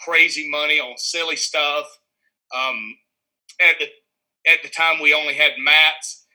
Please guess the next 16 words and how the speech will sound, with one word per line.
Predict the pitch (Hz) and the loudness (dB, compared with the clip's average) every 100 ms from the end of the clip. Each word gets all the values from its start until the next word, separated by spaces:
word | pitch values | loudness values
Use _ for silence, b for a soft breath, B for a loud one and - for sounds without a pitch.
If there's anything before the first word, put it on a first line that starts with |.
| _ _ - | _ _ -4
Uh, | 127 127 131 127 123 143 | 0 2 2 -2 -4 0
we | 147 | 0
had | 156 151 139 | 4 2 2
a | 135 135 | -2 -4
boxing | 156 175 180 - 175 151 | 0 2 0 -2 -8 -6
ring | 156 160 147 | -2 -2 0
that | 147 143 | -2 -2
we | 139 | -4
had, | 135 147 143 - _ _ _ - | -2 0 0 -6 _ _ _ -10
a | 131 - | -8 -2
boxing | 170 165 - 143 - | 0 0 -4 -12 -8
coach | 180 175 170 - | -8 -6 -6 -2
happened | 160 131 | -2 -4
to | 123 156 | -2 2
have | 160 | 2
that | 147 | 0